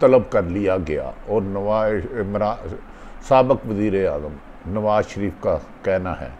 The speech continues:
कि चालीस साल की सियासत को तबाह कर दिया गया, जिस पर हमजा शहबाज ने कहा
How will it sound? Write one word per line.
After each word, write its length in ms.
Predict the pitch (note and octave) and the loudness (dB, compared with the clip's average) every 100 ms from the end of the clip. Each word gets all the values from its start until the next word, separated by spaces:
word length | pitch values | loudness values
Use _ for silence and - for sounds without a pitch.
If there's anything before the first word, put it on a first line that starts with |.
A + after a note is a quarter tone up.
| - - - - - - - | -18 -20 -20 -20 -20 -20 -6
कि 100 | G#2+ | -6
चालीस 440 | - B2 A#2+ B2 - | 2 4 6 2 2
साल 220 | G2+ G2 | 2 2
की 160 | A2 F#2+ | -4 -10
सियासत 520 | - F#2 E2+ - F2 - | -2 -2 -2 -6 -12 -8
को 80 | F2+ - | -8 -2
तबाह 260 | G#2 A2+ F#2+ | 2 4 2
कर 200 | F2 C#2 - | -2 -6 -6
दिया 200 | D#2+ C2+ | -6 -4
गया, 260 | G1+ G1+ - - - - - - - - - - - | -6 -14 -16 -20 -20 -20 -20 -20 -20 -20 -20 -20 -4
जिस 200 | B2 C3 | 0 0
पर 200 | - B2+ | 4 4
हमजा 340 | A2+ G#2 A#2 A2+ | 4 2 4 4
शहबाज 420 | A2 E2+ E2 F2 | 2 2 0 0
ने 160 | F2 | -6
कहा 280 | E2 C#2+ D#2 | -6 -6 -6